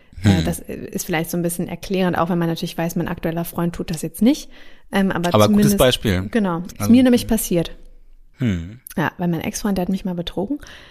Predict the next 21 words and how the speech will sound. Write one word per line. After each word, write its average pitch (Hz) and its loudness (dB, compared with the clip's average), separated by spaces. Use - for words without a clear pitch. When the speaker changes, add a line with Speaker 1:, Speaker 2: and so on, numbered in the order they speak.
Speaker 1:
der 180 2
hatte 180 0
eine 175 2
Affäre 202 -2
und, 185 -6
äh, 165 -4
Speaker 2:
Mal. 113 2
Speaker 1:
hab - -2
ich, 107 -10
hab 185 -2
ich - -8
ganz 202 -2
am, 185 -6
ja. 196 0
Speaker 2:
Monatelang. 143 4
Mal. 156 4
Speaker 1:
Ja, 185 6
stimmt. 208 4
<laughs> - -2
Bisschen 202 0
länger. 196 0